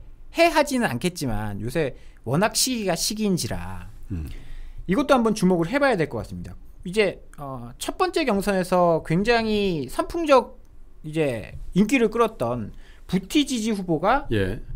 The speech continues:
Speaker 1: 글로버샤 의원과 함께 사퇴를 했어요.
Speaker 2: 중도 탈락했죠.
Speaker 1: 어, 중도 탈락했죠. 그러면서
Speaker 2: 예.
Speaker 1: 이제 바이든 전 부통령을 지지할 것이다.
Speaker 2: 예.
Speaker 1: 그렇게 되면 이제 중도의 포가, 표가 몰리게 되는 거죠.
Speaker 2: 네.
Speaker 1: 바이든은 첫 번째 경선에서 완전 끝난 줄 알았는데 최근에 지지율이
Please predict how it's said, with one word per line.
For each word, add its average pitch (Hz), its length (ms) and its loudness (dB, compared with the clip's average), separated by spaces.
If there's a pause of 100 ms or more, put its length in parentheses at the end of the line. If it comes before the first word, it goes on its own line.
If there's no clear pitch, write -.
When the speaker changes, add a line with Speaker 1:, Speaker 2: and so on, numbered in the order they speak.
(160)
Speaker 1:
글로버샤 233 440 4
의원과 165 380 6
함께 160 240 0
사퇴를 277 340 2
했어요. 135 220 2
Speaker 2:
중도 151 180 2
탈락했죠. 123 460 0
Speaker 1:
어, 123 40 -6
중도 190 220 2
탈락했죠. 196 680 -2
그러면서 185 480 2
Speaker 2:
예. - 240 -16 (180)
Speaker 1:
이제 139 140 -2
바이든 226 420 4
전 135 320 4
부통령을 147 680 -2 (240)
지지할 151 380 4
것이다. 104 560 -2
Speaker 2:
예. 90 260 -2 (220)
Speaker 1:
그렇게 175 200 -6
되면 175 240 -2
이제 147 200 -4 (160)
중도의 208 420 4
포가, 185 360 2 (100)
표가 233 240 4
몰리게 202 400 6
되는 120 200 2
거죠. 101 300 -8 (140)
Speaker 2:
네. 98 180 -4 (360)
Speaker 1:
바이든은 302 380 2
첫 349 120 -4
번째 349 240 2
경선에서 247 760 4
완전 202 320 4
끝난 269 280 2
줄 202 80 8
알았는데 123 800 2
최근에 294 580 0
지지율이 220 540 -2